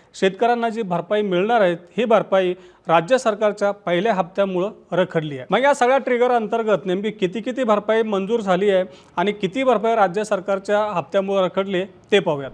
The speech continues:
आता शेतकऱ्यांना स्थानिक नैसर्गिक आपत्ती, हंगामातील प्रतिकूल परिस्थिती, काढणी पश्चात नुकसान भरपाई आणि पीक कापणी प्रयोगावर आधारित भरपाईचे एकूण दोन हजार तीनशे सोळा कोटी रुपये भ-, भरपाई मंजूर झाली आहे. म्हणजे एवढी भरपाई विमा कंपन्यांनी मंजूर केली आहे.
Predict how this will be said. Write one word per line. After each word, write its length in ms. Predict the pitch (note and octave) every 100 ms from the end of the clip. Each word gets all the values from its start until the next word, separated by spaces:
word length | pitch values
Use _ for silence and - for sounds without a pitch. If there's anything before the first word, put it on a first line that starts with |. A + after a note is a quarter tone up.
| -
आता 180 | G3 C4+
शेतकऱ्यांना 640 | B3 A3+ B3+ C4 A#3 E3+ F#3 - _
स्थानिक 360 | - F3+ G3+ A#3+
नैसर्गिक 440 | B3 A#3 A#3+ A3+
आपत्ती, 420 | A3+ A3 A3 A3 A3
हंगामातील 580 | F3+ E3 F3+ G3+ G3+
प्रतिकूल 440 | G#3+ G3 F3+ G3+ G#3
परिस्थिती, 580 | G3+ G3 G3+ G#3 F#3 G#3+ G#3+ - -
काढणी 260 | E3+ E3+ A#3+
पश्चात 320 | B3+ A#3 B3
नुकसान 400 | A#3 G3 - A3
भरपाई 340 | G3+ F3 A3+ G3
आणि 180 | E3+ G#3
पीक 300 | G#3 A#3 A#3+
कापणी 280 | A3+ B3
प्रयोगावर 440 | A#3 A#3+ G#3 G#3 A3
आधारित 360 | G3+ F3+ G#3
भरपाईचे 560 | G3 E3+ D#3+ G#3+ G#3 E3 E3+ - - -
एकूण 340 | F#3 B3+ A#3
दोन 220 | F#3+ A#3+
हजार 240 | A3+ A3+ A#3+ A#3+
तीनशे 300 | G#3+ G3+ A#3
सोळा 320 | - G3 A3+
कोटी 320 | A3+ G#3+ G#3+
रुपये 260 | G#3 G3+ G#3
भ-, 180 | F#3 F#3
भरपाई 480 | D3+ D3 G#3+ G3+ A#3 -
मंजूर 320 | F3+ F#3+ G3+
झाली 260 | F3 D3 C#3+
आहे. 100 | C3 - - -
म्हणजे 180 | F3 G3+
एवढी 200 | G3+ A3+
भरपाई 320 | A#3+ F#3+ A3
विमा 200 | G#3+ G3
कंपन्यांनी 480 | G3 F#3+ F#3 F#3 G#3+
मंजूर 320 | A3+ G3 F3+
केली 280 | E3 D#3+ D#3
आहे. 80 | C#3